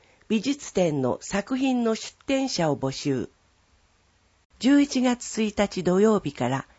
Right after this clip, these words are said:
三日月曜日祝日に開催される塩尻市民秋の文化祭の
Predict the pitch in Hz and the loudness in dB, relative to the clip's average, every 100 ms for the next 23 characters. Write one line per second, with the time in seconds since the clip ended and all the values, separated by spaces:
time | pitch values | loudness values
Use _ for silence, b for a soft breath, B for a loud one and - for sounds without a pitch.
0 | b - 202 - - 240 190 208 247 262 | b 0 0 0 0 2 2 0 2 4
1 | 233 156 143 - 214 196 208 - 196 - | 4 2 0 -2 -6 -6 -6 -2 -2 0
2 | 185 175 180 165 160 160 151 143 147 B | 0 0 -2 -2 -2 -2 -2 0 0 B
3 | B B B B - - 254 277 269 254 | B B B B -8 2 4 4 2 0
4 | 240 226 190 147 - - 262 233 180 156 | 0 0 2 0 0 -2 0 2 2 2
5 | 220 208 190 - 160 139 131 135 | 0 0 -4 -2 -2 0 0 -2